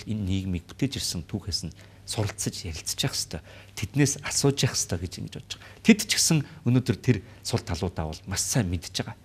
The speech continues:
Тэр сул талуудыг засахыг оролдож байгаа. Янз бүрийн одоо зүйлүүд хийж байгаа.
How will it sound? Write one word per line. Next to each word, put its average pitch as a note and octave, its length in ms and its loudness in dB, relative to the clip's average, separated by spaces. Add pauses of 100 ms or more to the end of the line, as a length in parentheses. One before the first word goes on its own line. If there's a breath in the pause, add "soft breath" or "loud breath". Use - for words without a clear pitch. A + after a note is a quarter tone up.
(340 loud breath)
Тэр D3+ 160 6
сул - 160 4
талуудыг G2+ 480 2
засахыг - 400 4
оролдож - 320 -4
байгаа. A#2+ 200 -2 (520 soft breath)
Янз B2 240 6
бүрийн A2 240 4
одоо F2 160 -4
зүйлүүд F#2+ 320 0
хийж - 240 -4
байгаа. B2 160 -2